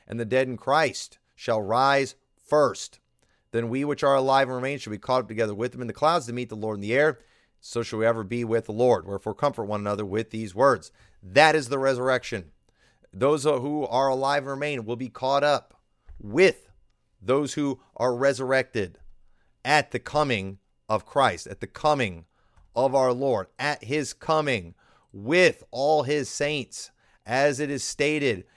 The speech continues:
in First Thessalonians three thirteen, "To the end he may establish your hearts unblameable in holiness before God, even our Father,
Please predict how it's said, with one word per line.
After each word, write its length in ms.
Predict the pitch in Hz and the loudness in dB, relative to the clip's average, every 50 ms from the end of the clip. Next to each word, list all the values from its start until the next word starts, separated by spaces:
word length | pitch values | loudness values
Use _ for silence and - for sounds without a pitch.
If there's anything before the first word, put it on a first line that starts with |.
| _ _ _ | _ _ _
in 220 | - 127 139 143 | -8 -6 -6 -6
First 320 | 139 - 143 143 143 - - | -4 -2 -2 -2 0 -2 -4
Thessalonians 400 | 147 131 - 151 147 143 131 - | -6 -4 -4 -4 -4 -6 -8 -8
three 180 | - 143 147 | -8 -8 -6
thirteen, 440 | 139 - 151 135 117 - 147 147 135 | -4 -4 -4 -4 -6 -8 -10 -12 -12
"To 80 | - - | -12 -10
the 140 | 127 131 139 | -6 -4 -4
end 120 | 147 147 | -4 -4
he 140 | 135 147 143 | -6 -8 -6
may 100 | 131 120 | -6 -6
establish 480 | - - - 139 135 143 139 147 117 | -6 -4 -2 -2 0 0 -2 -4 -6
your 80 | 120 113 | -6 -4
hearts 240 | 101 127 135 - - | -2 -2 -2 0 -2
unblameable 580 | 120 107 92 95 120 131 143 147 143 139 135 | -4 -6 -6 -6 -6 -6 -6 -6 -6 -6 -6
in 100 | 120 110 | -4 -6
holiness 320 | 101 127 135 139 139 131 - | -6 -6 -6 -6 -8 -10 -12
before 260 | - 101 - 120 120 | -14 -10 -8 -6 -4
God, 360 | - 127 131 135 139 135 120 | 0 2 2 2 2 0 -2
even 220 | 120 131 127 123 120 | -6 -8 -6 -4 -4
our 80 | 110 | -6
Father, 460 | 101 - 131 131 135 139 139 139 123 | -4 0 0 2 2 2 0 -2 -4